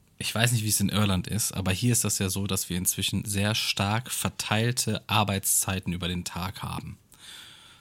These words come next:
So. Und wenn ich zum Beispiel weiß, ich muss morgens um acht Uhr hier losfahren und bin frühestens um neunzehn Uhr zu Hause, dann habe ich das schon ganz gerne, wenn ich danach noch einkaufen kann und ich krieg dann da noch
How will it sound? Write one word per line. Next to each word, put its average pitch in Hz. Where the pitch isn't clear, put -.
So. 92
Und 98
wenn 107
ich -
zum 160
Beispiel 131
weiß, 123
ich 123
muss 104
morgens 135
um 110
acht 123
Uhr 110
hier 95
losfahren 101
und 104
bin 104
frühestens 127
um 98
neunzehn 98
Uhr 87
zu 87
Hause, 107
dann 101
habe 110
ich -
das 104
schon 113
ganz 98
gerne, 113
wenn 95
ich 98
danach 95
noch 92
einkaufen 95
kann 92
und 90
ich -
krieg 127
dann 92
da 90
noch 87